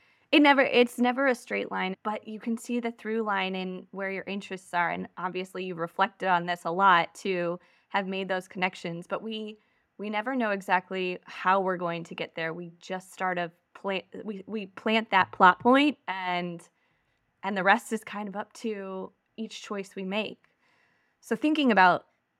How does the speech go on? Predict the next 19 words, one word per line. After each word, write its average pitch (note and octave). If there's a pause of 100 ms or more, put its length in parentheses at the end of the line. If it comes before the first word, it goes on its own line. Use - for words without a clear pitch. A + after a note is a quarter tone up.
(140)
the G#3+
choices G3
and F#3+ (760)
the G#3+
influences G3+
you've F3+
had, F3
I F3+
mean, F#3+
you B3+
hold F#3+ (260)
several G3
intersectional F3
identities, - (420)
being F3+
Black, F3+ (220)
biracial, F3+ (300)
a -
woman, F3+